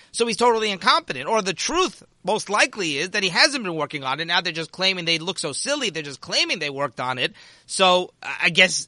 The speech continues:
it, it's not as incompetent as if he's been working on it for all these months, but it's quite an embarrassment because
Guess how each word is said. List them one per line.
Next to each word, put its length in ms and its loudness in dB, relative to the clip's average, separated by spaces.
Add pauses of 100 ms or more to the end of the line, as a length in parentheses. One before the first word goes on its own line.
it, 200 4
it's 180 -2
not 160 8
as 180 8
incompetent 560 4
as 120 0
if 100 0
he's 120 -2
been 120 -2
working 260 6
on 160 6
it 80 2
for 100 -2
all 120 2
these 180 -4
months, 320 0
but 300 2 (240)
it's 200 0
quite 440 2
an 140 -2
embarrassment 680 0
because 500 -2